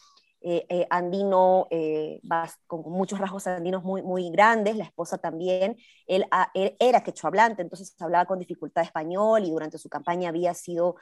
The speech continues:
muy discriminado por eso y yo era una de las que más bien lo defendía, ¿no? Em, pero yo mandé a quitar la silla para que su esposa no se siente ahí porque ella no, eh, tenía ningún cargo.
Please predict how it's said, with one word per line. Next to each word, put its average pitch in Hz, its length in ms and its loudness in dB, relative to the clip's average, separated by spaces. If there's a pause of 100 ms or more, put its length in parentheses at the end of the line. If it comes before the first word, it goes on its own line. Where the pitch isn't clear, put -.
(240)
muy 202 140 0
discriminado 180 560 -2
por 170 160 0
eso 196 520 0
y 180 180 -4
yo 165 380 -2
era 165 340 -4
una 170 160 -4
de 175 80 -6
las 170 140 -8
que 160 240 -8
más 147 100 -14
bien 170 140 -8
lo 180 40 2
defendía, 175 600 -2
¿no? 202 240 -8 (680)
Em, 170 500 -2 (140)
pero 196 320 8 (140)
yo 220 160 4
mandé 240 160 4
a 247 40 2
quitar 247 240 0
la 233 80 0
silla 226 400 -2
para 226 140 0
que 208 100 -8
su 185 100 -14
esposa 214 340 -4
no 214 40 -2
se 208 120 -10
siente 247 320 -2
ahí 220 180 0
porque 247 260 -4
ella 240 240 0
no, 240 360 -2 (100)
eh, 185 140 -4
tenía 190 280 -4
ningún 233 300 -4
cargo. 165 460 0